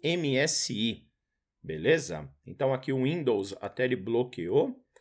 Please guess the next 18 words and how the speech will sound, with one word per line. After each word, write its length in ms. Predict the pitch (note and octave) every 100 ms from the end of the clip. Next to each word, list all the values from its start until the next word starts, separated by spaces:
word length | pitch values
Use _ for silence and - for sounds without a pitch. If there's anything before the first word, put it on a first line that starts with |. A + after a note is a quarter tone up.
| _ _
legal, 560 | - E2 F#2+ C3+ E3 A2+
então 420 | G#2+ G#2+ A2 A#2
deixa 280 | A2 A2+ A#2+
eu 80 | -
só 760 | - G#2+ A2 G#2+ F2 D#2+ - _
relatar, 580 | G#2+ B2+ - - A3+ A#3+ _ _ -
manter 480 | B2+ B2 - F2+
aqui, 220 | D2+ - -
ó, 60 | - _ _ _ _ _ _ _ -
legal. 420 | D#2+ C2+ C2+ -
E, 340 | G#2 C#3 F#3 - _ _ _ _ _
hã? 380 | - D#3 C4 B3
Windows, 560 | - B2+ E3+ E3 E3 E3
se 140 | -
você 240 | C3 - C#3+
confiar 440 | C3+ C3 B2+ A#2+
no 140 | B2
Windows, 240 | B2 C3